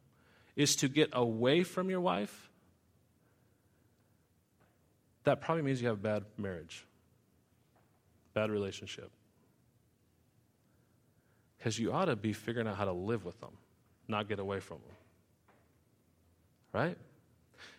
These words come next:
When you made that commitment, you made a commitment to be together. And if your idea of a good time is, "Hey, I need to get away," eh, there's probably some issues there.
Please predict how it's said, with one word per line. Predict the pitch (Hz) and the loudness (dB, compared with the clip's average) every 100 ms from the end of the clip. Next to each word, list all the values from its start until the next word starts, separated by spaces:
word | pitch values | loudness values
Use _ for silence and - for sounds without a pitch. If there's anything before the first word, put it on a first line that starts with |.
| _ | _
When | 127 | 2
you | 147 | 4
made | 170 | 8
that | 170 165 | 6 6
commitment, | 170 202 139 | 4 4 6
you | 135 | 6
made | 147 156 | 8 6
a | |
commitment | 143 151 151 139 | 6 4 4 2
to | 135 | 2
be | 135 | 4
together. | 123 165 180 98 - - _ _ _ _ _ _ _ _ _ _ _ | 4 2 2 -2 -8 -20 _ _ _ _ _ _ _ _ _ _ _
And | 143 | 6
if | 156 156 | 8 12
your | 190 | 12
idea | 214 202 208 | 12 12 12
of | 185 | 12
a | |
good | 170 185 | 12 10
time | 190 190 175 | 12 12 12
is, | 147 | 10
"Hey, | 147 220 | 10 12
I | 180 | 12
need | 208 170 | 12 8
to | |
get | 131 165 | 8 10
away," | 151 147 254 220 220 208 - - - _ _ - _ - _ _ _ _ - | 12 12 12 12 10 6 -10 -20 -20 _ _ -20 _ -20 _ _ _ _ -8
eh, | 285 277 | -4 0
there's | 247 233 - | 4 4 2
probably | - 247 | 4 6
some | 247 247 | 6 6
issues | 240 208 143 | 6 6 6
there. | 113 71 | 4 4